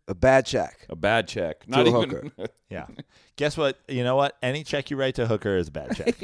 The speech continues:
Speaker 2: <laughs>
Speaker 3: To, don't, do not write checks to hookers. That's not how you pay hookers.
Speaker 1: Dude, I saw somebody writing a check in the last few months.
Speaker 2: So weird.
Speaker 1: It's so weird. Like, like, you, like, I almost did, like, a, like, like, I'm blacking out to a time warp. Like, what is happening?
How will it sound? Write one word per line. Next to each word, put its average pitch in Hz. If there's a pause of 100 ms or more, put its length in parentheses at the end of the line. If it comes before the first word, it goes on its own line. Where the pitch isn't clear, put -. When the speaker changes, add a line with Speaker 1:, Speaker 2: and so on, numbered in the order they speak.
(120)
Speaker 2:
<laughs> -
Speaker 3:
To, 214
don't, -
do 147
not 156
write 127
checks 101
to 90
hookers. -
That's 107
not 104
how 117
you 110
pay 98
hookers. -
Speaker 1:
Dude, 143
I 170
saw 196
somebody 147
writing 117
a 104
check -
in 95
the 95
last 90
few 95
months. 85 (540)
Speaker 2:
So 113
weird. 90 (220)
Speaker 1:
It's -
so 127
weird. 95 (1300)
Like, 151
like, 180
you, 156
like, 180
I 170
almost 190
did, 165
like, 131
a, 101
like, 104 (880)
like, 135
I'm 135
blacking 135
out 127
to 113
a 90
time -
warp. 87
Like, 90
what 123
is 120
happening? -